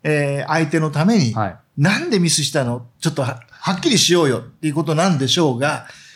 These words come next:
Speaker 1: 言われてる方にするとですね、
Speaker 2: そう。
Speaker 1: 自分がミスったことは一番自分が分かってるんで、
Speaker 2: はい。
Speaker 1: そこほじくられるんですよね。
Speaker 2: はい。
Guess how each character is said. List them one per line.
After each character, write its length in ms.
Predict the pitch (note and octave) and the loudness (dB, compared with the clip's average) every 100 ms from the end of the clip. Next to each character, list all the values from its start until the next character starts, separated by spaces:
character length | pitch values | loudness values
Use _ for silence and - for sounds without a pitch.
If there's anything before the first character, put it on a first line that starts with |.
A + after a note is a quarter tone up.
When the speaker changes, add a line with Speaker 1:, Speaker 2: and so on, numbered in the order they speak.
| - | 0
Speaker 1:
言 100 | D3+ | 4
わ 80 | B3 | 4
れ 80 | C4 | 2
て 140 | B3+ | -2
る 100 | B3+ | -4
方 220 | G#3+ A#3+ | -2 0
に 100 | F3 | 2
す 140 | C#3 C#3 | 0 -2
る 100 | A#2+ | -4
と 80 | B2+ | -4
で 140 | A#2 | -4
す 120 | A2+ | -4
ね、 180 | C3 B2+ | -2 -2
Speaker 2:
そ 480 | A2+ F2+ D#2+ - - | -4 -10 -18 -20 -20
う。 40 | G#3+ G#3 | -10 -2
Speaker 1:
自 220 | E3 F#3+ | 0 0
分 180 | C#4+ D4+ | -2 -2
が 100 | C#4+ | 0
ミ 120 | A#3+ | 2
ス 240 | F3+ D4 | 0 -4
っ 20 | - | -4
た 140 | G3 | -2
こ 80 | D#3+ | -2
と 100 | D3+ | 0
は 80 | C#3 | 0
一 180 | C3 | 0
番 180 | A3+ A#3 | 0 0
自 200 | F#3 F#3 | 2 0
分 140 | F#3+ G3+ | 0 0
が 140 | G3+ | 0
分 100 | F#3+ | 0
か 60 | G3+ | -2
っ 100 | G3+ | -4
て 100 | C#3+ | -4
る 80 | |
ん 60 | A#2+ | -4
で、 80 | B2 | 0
Speaker 2:
は 40 | |
い。 40 | G#3 | 0
Speaker 1:
そ 80 | |
こ 100 | A#3+ | 0
ほ 100 | F3+ | 0
じ 140 | G3 A#3 | 0 0
く 100 | C#4+ | 2
ら 120 | C4+ | 2
れ 80 | B3+ | 4
る 100 | D3+ | 2
ん 100 | A2+ | 0
で 40 | |
す 180 | G#2+ G#2+ | 0 -2
よ 100 | A#2+ | -2
ね。 80 | D#3+ | -6
Speaker 2:
は 60 | |
い。 60 | D#3+ | -8